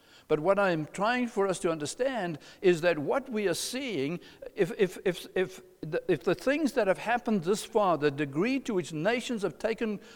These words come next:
control, um, of their people, limited their freedom of movement, which you, a year ago we would say, "That will never happen in Australia, it'll never happen in the Western world, that the government can tell you you can't, uh,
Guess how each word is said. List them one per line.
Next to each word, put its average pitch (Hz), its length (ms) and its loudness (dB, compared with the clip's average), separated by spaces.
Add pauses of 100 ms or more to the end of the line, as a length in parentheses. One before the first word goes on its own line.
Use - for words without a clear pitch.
(140)
control, 226 760 4 (220)
um, 160 440 4
of 185 320 4
their 180 200 2
people, 196 640 -4 (400)
limited 226 580 4
their 175 300 6
freedom 220 480 4
of 180 160 0
movement, 180 540 0 (200)
which - 260 0 (440)
you, 165 440 -4
a 147 120 2
year 202 300 4
ago 208 260 2
we 202 100 2
would 165 180 -2
say, 170 300 -4 (520)
"That 160 240 4
will 156 120 0
never 202 320 2
happen 196 300 0
in 165 120 0
Australia, 160 440 2
it'll 147 120 4
never 220 240 -2
happen 208 300 -2
in 180 160 -2
the 170 80 0
Western 165 380 -2
world, 170 360 4 (140)
that 135 140 -2
the 127 80 0
government 180 400 2
can 147 140 -4
tell 185 220 0
you 190 140 -4
you 160 180 -4
can't, 156 320 -2 (480)
uh, 139 100 -6